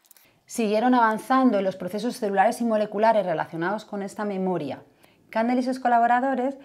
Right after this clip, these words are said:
lo que hicieron fue ver cómo las neuronas de Aplysia respondían a estímulos y cómo cambiaban en base a la experiencia, a través de dos fenómenos, la habituación o la sensibilización.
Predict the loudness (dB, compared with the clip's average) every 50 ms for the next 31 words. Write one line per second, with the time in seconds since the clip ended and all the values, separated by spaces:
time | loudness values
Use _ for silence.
0 | -20 _ _ -6 -4 -4 -6 -8 -6 -4 -4 -4 -4 -2 0 0 0 0 0 0
1 | 0 0 -2 -4 -12 -20 _ _ -2 -2 0 2 0 0 0 0 -4 -4 -4 -2
2 | -2 -2 -2 0 0 0 0 0 0 -2 -2 0 -2 -2 -2 0 -2 -2 -2 -2
3 | -4 -4 -4 -6 -6 -6 -4 -4 -2 -2 -2 -2 -2 -4 -4 -4 -2 0 0 0
4 | 0 -2 -4 -4 -6 -12 -20 -20 -20 -8 _ -6 -6 -2 0 2 4 4 2 2
5 | 0 0 0 0 2 2 2 2 4 2 2 0 2 0 0 -2 -2 -2 -2 -2
6 | -2 -2 -6 -6 -6 -6 -6 -8 -10 -10 -10 -10 -8 -4 -4 -2 -2 0 -2 -2
7 | -2 -2 -6 -6 -8 -6 -6 -6 -8 -8 -10 -12 -14 -14 -18 -20 _ _ -4 -4
8 | -2 -2 -4 -4 -2 -2 -2 -2 -2 -4 -2 0 0 0 -2 -4 -8 -18 -20 -20
9 | -20 -20 _ _ -2 -2 0 2 2 0 0 -2 -6 -6 -6 -6 -8 -8 -8 -6
10 | -8 -8 -10 -12 -16 -16 -16 -18 -18 -18